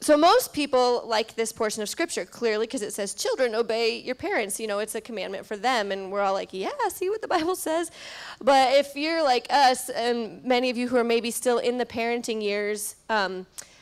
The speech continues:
you're wondering, "How the heck do I get my child to just do that?" 'Cause it's not, it's easier kinda said than done. It's great that God says that you're supposed to obey, but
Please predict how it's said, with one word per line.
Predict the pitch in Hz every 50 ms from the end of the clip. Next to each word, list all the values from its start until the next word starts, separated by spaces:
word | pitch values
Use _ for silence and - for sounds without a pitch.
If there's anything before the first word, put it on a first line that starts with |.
| - _ _
you're | - 233 240 226 220
wondering, | 220 220 220 214 220 220
"How | 226 247 247 247
the | 226
heck | 262 254 226 - -
do | - 220
I | 208 214
get | 196 214 196
my | 214 202
child | 185 - 208 202 196 -
to | 208
just | 175 185 180 - - -
do | 180 190 196
that?" | 170 - 139 131 - - - -
'Cause | - 190 196
it's | 185 185 - -
not, | 202 170 -
it's | 202 202 -
easier | 233 214 175 185 180 180 175 180 - _ _
kinda | - 202 185 175 180
said | - - 202 196 175
than | - 165 165
done. | 165 180 185 202 185 170
It's | 165 180 - - -
great | - - 233 247 240 -
that | - 185 - - - _ _ _ -
God | - 254 - 480 233 -
says | - 240 202 202 190 185 185 - - - _
that | - 214 - - _
you're | - 208 202
supposed | 196 - 208 - 226 208 208 -
to | - -
obey, | 202 202 185 208 202 196 202
but | 196 196 180 175 - -